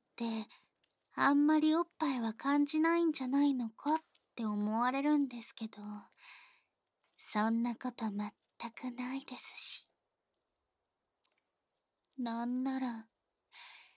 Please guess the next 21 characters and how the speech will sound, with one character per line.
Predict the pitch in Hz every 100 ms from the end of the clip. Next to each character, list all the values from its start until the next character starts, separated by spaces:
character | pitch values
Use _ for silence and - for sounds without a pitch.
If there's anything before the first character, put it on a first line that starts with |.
| _ _ _ _ -
乳 | - -
首 | - 262 254
な | 226 214 202
ん |
て | 202 - -
と | - 220
っ | 220 _ _ _ _
て | - -
も | 247 285
感 | - 294 302
じ | 294 311
や | 311
す | - -
い | 330 370
の | 349
に。 | 285 240 - - _ _ _ _ _ _ _ _ _ _ _ _ _ _ _ _ _ _ _ _ _ _ _ _ _ _ _ _ _ _ - _ _ _
ど | 294 240 269
う |
で | 269 233
す | -
か？ | -